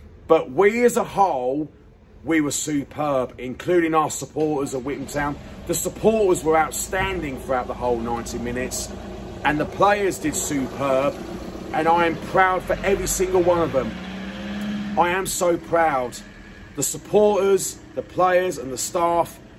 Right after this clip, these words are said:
we were all superb throughout the whole ninety minutes. We, we kept it going, we never gave up,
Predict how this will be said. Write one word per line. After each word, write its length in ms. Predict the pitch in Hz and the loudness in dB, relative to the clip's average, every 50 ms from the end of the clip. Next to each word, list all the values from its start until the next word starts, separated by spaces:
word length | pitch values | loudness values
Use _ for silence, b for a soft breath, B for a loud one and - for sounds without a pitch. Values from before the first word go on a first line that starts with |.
| - - - 123 | -20 -8 0 4
we 180 | 185 190 190 | 6 8 8
were 120 | 185 170 160 | 8 8 6
all 300 | - - 170 180 175 165 | 2 2 2 2 2 2
superb 760 | - - - 180 170 165 151 - - 185 185 180 170 156 - | 0 -2 0 0 0 0 -2 -4 0 2 2 4 4 2 2
throughout 260 | - 165 151 151 - | 0 -4 -4 -4 -4
the 80 | 147 135 | -6 -4
whole 240 | 143 156 156 156 151 | 0 0 0 0 0
ninety 380 | 147 147 147 139 - - 139 | -4 -6 -8 -10 -10 -10 -10
minutes. 300 | 139 139 127 113 - - | -8 -8 -8 -10 -10 -10
We, 140 | 147 139 - B B B B B | -10 -10 -10 B B B B B
we 120 | 160 160 | -2 0
kept 460 | - - - - 208 - - - - | -2 -2 -4 -2 -2 -2 -2 -2 -2
it 120 | 196 - - | -2 -2 0
going, 520 | - 175 175 175 175 180 180 180 175 175 B B B B B - | 2 2 4 4 4 4 4 2 -2 -6 B B B B B -6
we 120 | 127 127 | -6 -6
never 580 | 131 131 139 151 175 202 220 254 254 240 214 190 | -4 -6 -6 -4 0 4 6 6 6 4 2 0
gave 340 | - 180 170 170 170 156 165 | 2 4 4 4 4 4 4
up, 320 | 165 170 175 - - - | 4 4 4 0 -4 -8